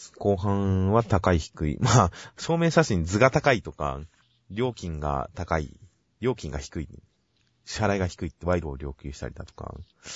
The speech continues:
なんか、ひたすらにもう、証明写真ネタがほぼ全部、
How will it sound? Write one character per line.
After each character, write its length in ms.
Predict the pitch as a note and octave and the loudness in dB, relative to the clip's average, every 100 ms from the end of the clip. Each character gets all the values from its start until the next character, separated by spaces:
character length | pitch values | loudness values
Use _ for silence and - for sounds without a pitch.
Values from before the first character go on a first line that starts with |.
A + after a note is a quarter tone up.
| - - - - | -14 -14 -16 -8
な 100 | C3 | -4
ん 100 | B2 | 0
か、 260 | F2+ E2 - | 4 4 4
ひ 120 | - | 0
た 100 | D3+ | -2
す 140 | - D#3+ | 2 4
ら 100 | D3 | 4
に 100 | C#3 | 4
も 520 | C3 G2+ E2 D#2 G1+ D#2 | 2 2 0 -4 -8 -16
う、 100 | - | -12
証 220 | - C3+ | -2 4
明 140 | C#3 | 4
写 120 | C3+ | 4
真 180 | C3 B2+ | 2 0
ネ 80 | A#2 | 2
タ 240 | A#2 A2 | 4 4
が 160 | G#2 G#2 | 4 2
ほ 160 | G2+ A#2 | 2 -2
ぼ 80 | |
全 260 | E2+ F#2+ D2+ | 0 0 -2
部、 340 | D2 D2+ D2 | -6 -6 -8